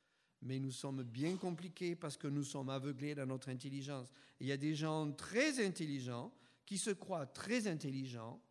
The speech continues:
et qui pourtant ne comprennent pas les quatre ou cinq points du plan du salut de Christ. Pourquoi ? Parce que leur intelligence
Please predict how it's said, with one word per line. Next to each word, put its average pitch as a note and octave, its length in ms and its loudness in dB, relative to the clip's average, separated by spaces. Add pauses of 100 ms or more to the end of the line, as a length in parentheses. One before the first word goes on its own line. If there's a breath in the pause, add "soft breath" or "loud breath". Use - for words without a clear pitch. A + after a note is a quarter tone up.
(340 soft breath)
et C#3 80 -2
qui D3 180 -6
pourtant C#3+ 600 -6 (100)
ne D3 100 -4
comprennent C3 560 -4
pas A#2 320 -8 (380 soft breath)
les A#2+ 240 0 (140)
quatre C#3 320 -4
ou - 20 -12
cinq C#3+ 360 -4
points B2+ 260 -6
du B2 180 -6
plan A#2+ 240 -8
du A#2+ 120 -6
salut A#2+ 520 -10
de B2 60 -8
Christ. - 440 -14 (440)
Pourquoi ? C#3+ 520 -8 (300 soft breath)
Parce C#3+ 180 -8
que C#3+ 100 -4
leur B2 260 0
intelligence C#3 920 -6